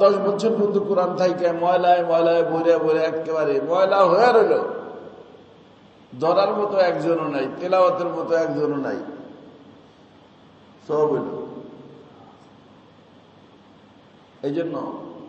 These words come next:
মসজিদকে আবাদ করতে হবে। আমরা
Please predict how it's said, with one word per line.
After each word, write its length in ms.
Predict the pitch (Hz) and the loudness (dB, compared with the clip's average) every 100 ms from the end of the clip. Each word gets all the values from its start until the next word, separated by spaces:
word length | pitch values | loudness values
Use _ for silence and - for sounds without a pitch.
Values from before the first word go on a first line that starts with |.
| - - - - - - - - - 139 | -20 -20 -20 -20 -20 -20 -20 -20 -12 -8
মসজিদকে 760 | 165 - 160 196 247 214 233 226 - 180 | -8 -8 -12 -12 -12 -8 -4 -4 -2 0
আবাদ 380 | 180 180 208 233 226 220 | 2 6 8 6 4 0
করতে 260 | 214 175 160 | -2 -2 -6
হবে। 200 | 123 104 - - - - - - - - - - - - - - - - - - - - - - - - - - - - - | -6 -8 -12 -16 -18 -20 -20 -20 -20 -20 -20 -20 -20 -20 -20 -20 -20 -20 -20 -20 -20 -20 -20 -20 -20 -20 -20 -20 -20 -20 -10
আমরা 300 | 151 143 | -8 -2